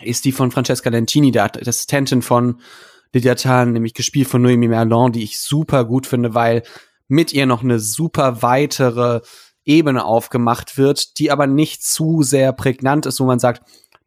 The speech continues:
die muss auserzählt werden. Da scheint immer in deren Gesprächen so ein bisschen durch, was da noch wäre und was da vielleicht Konfliktpotenziale sind. Und, ähm,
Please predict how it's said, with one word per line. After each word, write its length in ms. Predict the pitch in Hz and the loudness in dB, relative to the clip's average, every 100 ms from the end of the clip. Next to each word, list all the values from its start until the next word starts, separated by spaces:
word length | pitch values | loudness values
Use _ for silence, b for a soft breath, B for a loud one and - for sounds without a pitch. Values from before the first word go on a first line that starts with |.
| - | 0
die 80 | |
muss 300 | 135 143 156 | 4 4 2
auserzählt 680 | 120 117 107 113 - 110 113 | 0 -2 -2 -6 -2 -4 -2
werden. 520 | 120 120 127 123 _ _ _ _ _ - - | 0 2 0 -4 _ _ _ _ _ -20 -12
Da 120 | 113 123 | -4 -2
scheint 480 | - 139 156 - | 0 0 -2 -2
immer 400 | 160 170 165 170 b b b b b - | -2 2 2 0 b b b b b 0
in 220 | 175 180 | 2 4
deren 240 | 160 139 | 2 2
Gesprächen 520 | 127 - 131 127 131 | -4 -4 -2 -2 -2
so 80 | 123 | 0
ein 60 | 117 | 0
bisschen 260 | 120 123 | 0 -2
durch, 400 | 117 123 120 - | 0 2 2 0
was 240 | 120 123 - | -2 0 0
da 160 | 123 | -2
noch 340 | 113 107 - - _ - | -2 -4 -8 -16 _ -12
wäre 500 | 110 127 131 123 123 | -2 0 2 2 0
und 300 | 120 117 - | -2 -4 -2
was 220 | 123 - | -2 2
da 180 | 131 127 | 2 2
vielleicht 500 | - 131 127 - - | 0 -4 -4 -12 -4
Konfliktpotenziale 1000 | 151 - 175 - 135 131 - 123 127 123 | -4 0 -2 -2 -4 -4 -2 0 0 0
sind. 320 | 127 127 127 _ _ _ _ _ _ _ | 2 0 -2 _ _ _ _ _ _ _
Und, 380 | - 131 127 123 127 | 0 2 2 0 -2
ähm, 420 | 113 113 110 | -2 -2 -4